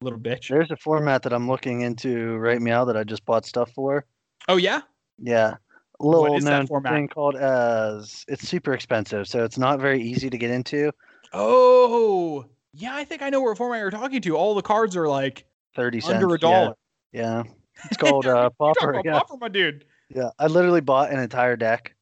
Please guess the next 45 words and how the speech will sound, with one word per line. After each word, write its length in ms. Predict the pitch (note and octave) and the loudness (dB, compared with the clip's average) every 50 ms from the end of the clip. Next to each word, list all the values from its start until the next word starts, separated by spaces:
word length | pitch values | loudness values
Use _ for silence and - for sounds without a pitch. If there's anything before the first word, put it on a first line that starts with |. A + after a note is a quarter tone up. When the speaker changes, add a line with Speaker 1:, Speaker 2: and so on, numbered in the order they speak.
| _ _ _ | _ _ _
Speaker 2:
for, 280 | - B2+ A#2+ A#2 A#2+ - | -14 -12 -10 -10 -10 -4
well, 160 | C#3+ D3+ D3+ | -2 0 2
not 120 | E3 D3 | 2 2
an 80 | C#3 C3 | 2 0
entire 280 | B2 A#2 C3 A#2+ A2 | -4 -4 -4 -4 -2
deck. 260 | G#2+ A2+ A2 G#2+ - B2+ | -2 -2 -4 -4 -2 -4
I 80 | A#2 | -2
had 340 | A#2 A#2+ A2+ A2+ A2+ A2 G#2+ - | -2 0 -2 -2 -4 -6 -8 -14
the 80 | B2 B2 | -14 -8
basics, 460 | A2+ B2+ A#2+ A2 - - A#2+ A2 - | -6 -6 -6 -6 -8 -10 -12 -8 -6
obviously, 720 | C3 A2+ A2 G#2+ A#2 A2+ G#2+ - - A#2+ A2+ A2+ A2+ A2 A2+ _ - _ _ _ _ | -6 -6 -6 -6 -6 -8 -10 -8 -8 -6 -4 -4 -4 -6 -8 _ -20 _ _ _ _
and 140 | - C#3+ C3 | -4 -2 -2
then, 120 | B2+ A#2 A2+ | -2 -2 -2
like, 200 | A2 A2 - - | -4 -4 -6 -8
seven 340 | - - C3+ C3 A#2 A#2+ A#2+ | -6 -2 -2 0 0 0 0
other 180 | A#2 A#2 A2 | 0 -2 -4
cards. 500 | - - A#2 A2+ A2+ A#2+ B2+ A#2+ - - - _ _ _ _ - | -2 0 0 0 0 0 -4 -6 -12 -18 -18 _ _ _ _ -4
And 120 | C#3 B2+ | 0 0
I 60 | B2+ | 0
spent 160 | A#2 - - C3 | 0 2 2 2
Speaker 1:
Essentially 360 | B2 - - A2 - - A#2 | 0 0 -2 0 0 2 4
Speaker 2:
less 60 | A#2+ | 4
Speaker 1:
an 40 | A#2 | 2
entire 220 | A#2 - D#3+ D3 C#3 | 2 0 -2 -4 -2
Speaker 2:
than 80 | B2+ B2 | -4 -6
Speaker 1:
deck. 140 | G#2+ - _ | -8 -10 _
You 200 | - B3+ D4 C#4+ | -16 -12 -12 -4
bought, 300 | A3+ C4+ A#3+ - G3+ - | -2 -2 -2 -2 -6 -8
like, 280 | G3+ E3 F#3+ E3+ E3 - _ _ _ - | -6 -6 -6 -6 -8 -14 _ _ _ -8
out 140 | G3 A3 A3+ | -4 -4 -4
of 180 | A3 F#3 F3+ | -4 -4 -6
the, 240 | F#3 G3+ F#3 E3+ D3 C3 C3 - E3 E3 E3+ - - | -4 -4 -4 -6 -8 _ _ -16 -14 -14 -12 -6 -6
out 140 | F#3+ G#3 G3+ | -4 -4 -4
of 140 | G3 F3 E3 | -8 -10 -10
the 80 | E3 D#3 | -10 -10
seventy-five 640 | - - A3+ A3+ G#3+ G#3+ G#3 F3+ - G3+ F#3 F3 - | -8 -6 -6 -6 -6 -8 -8 -6 -4 -4 -4 -2 -2
cards 220 | - E3+ E3+ D#3+ | -2 -2 -2 -2
that 100 | F3 D#3+ | -4 -6
are 80 | D3+ D3+ | -6 -6
in 60 | D3+ | -8
the 80 | D3+ C#3 | -8 -8
deck, 300 | C3 C#3 C#3+ D3+ - _ _ _ _ _ _ _ | -6 -6 -6 -6 -8 _ _ _ _ _ _ _
you 160 | - D3+ D#3 C#3+ | -6 -4 -2 -2
had, 440 | C#3+ D3+ D3 C#3+ C#3 C3+ C3 C3 - _ _ _ _ _ | 0 0 0 0 -2 -4 -8 -12 -18 _ _ _ _ _
like, 180 | - D3+ D3 | -14 -14 -14